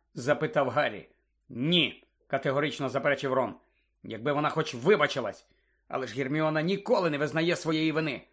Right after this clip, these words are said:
Вона й далі вдає, ніби Скеберс просто пішов погуляти». Грифіндорське святкування завершилося лише тоді, коли о першій ночі там з'явилася професорка МакГонагал. У картатому халаті і сіточці для волосся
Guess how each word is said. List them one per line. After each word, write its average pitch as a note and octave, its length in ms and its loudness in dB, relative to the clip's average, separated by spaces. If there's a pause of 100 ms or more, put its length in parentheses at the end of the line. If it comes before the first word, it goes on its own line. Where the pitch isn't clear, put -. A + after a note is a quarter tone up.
(300)
Вона F3 200 2
й F3+ 60 4
далі D3+ 340 4
вдає, E3 360 2
ніби D#3 300 2 (180)
Скеберс - 400 2
просто F#3+ 340 2 (200)
пішов A#3+ 480 2
погуляти». D3+ 720 2 (600)
Грифіндорське C#3 720 2
святкування F#3+ 580 4
завершилося D#3+ 720 2
лише D#3 320 0
тоді, C3+ 540 -2 (320)
коли G#3+ 200 8
о F#3+ 100 6
першій F3+ 380 2
ночі G#3+ 340 2
там D#3+ 280 4
з'явилася C#3+ 540 2
професорка D3+ 560 0
МакГонагал. C#3+ 520 0 (420)
У C3 120 -4
картатому D3+ 560 4
халаті C#3+ 440 4
і C3 40 -2
сіточці D#3+ 420 -4
для B2+ 120 0
волосся E3+ 440 0